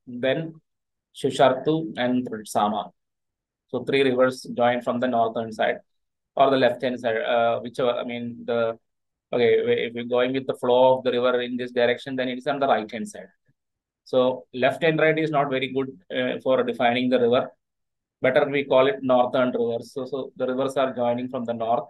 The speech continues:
and, uh, I mean, yeah, coming, flowing from the north and joining the Sindhu River. So these three rivers are the,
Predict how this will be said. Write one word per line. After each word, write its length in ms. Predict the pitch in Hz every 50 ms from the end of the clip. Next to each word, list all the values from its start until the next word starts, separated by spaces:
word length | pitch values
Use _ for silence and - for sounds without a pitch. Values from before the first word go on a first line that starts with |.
| _ -
and, 400 | 117 117 117 117 117 110 107 107 110 - -
uh, 220 | 117 113 113 113 113 _ _ _ _ _ _ _ _ _ _ -
I 60 | -
mean, 260 | 127 123 120 120 120 120
yeah, 180 | 120 107 101 -
coming, 280 | - 120 120 120 120 113 123 -
flowing 300 | - 135 131 131 135 135
from 160 | 131 135 127 127
the 60 | 127
north 280 | 123 120 120 123 120
and 160 | 127 127 127 123
joining 420 | 123 117 107 110 113 113 113 117
the 140 | 113 120 127
Sindhu 380 | - - - 107 107 104 101
River. 180 | 107 98 95 95
So 160 | - - - 120
these 220 | 123 147 160 160
three 220 | 160 - 165 165
rivers 400 | 165 147 135 139 156 165 160 - _ _ _ _ _ _ _ _ _ _ _ _ _ _ _ -
are 200 | 139 131 131 131
the, 300 | 127 139 156 208 196 185